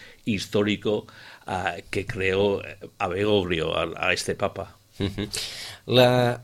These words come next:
Speaker 2: l'Església ha triat Bergoglio papa, eh, venint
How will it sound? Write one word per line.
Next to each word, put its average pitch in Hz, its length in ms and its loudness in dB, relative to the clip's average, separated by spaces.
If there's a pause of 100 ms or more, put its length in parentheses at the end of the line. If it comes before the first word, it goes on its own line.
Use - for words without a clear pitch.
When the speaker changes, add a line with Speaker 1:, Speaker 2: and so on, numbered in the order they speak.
Speaker 2:
l'Església 151 500 4
ha - 40 -2
triat 113 400 2
Bergoglio 95 480 2
papa, 82 460 -2 (680)
eh, 101 840 8
venint 123 560 6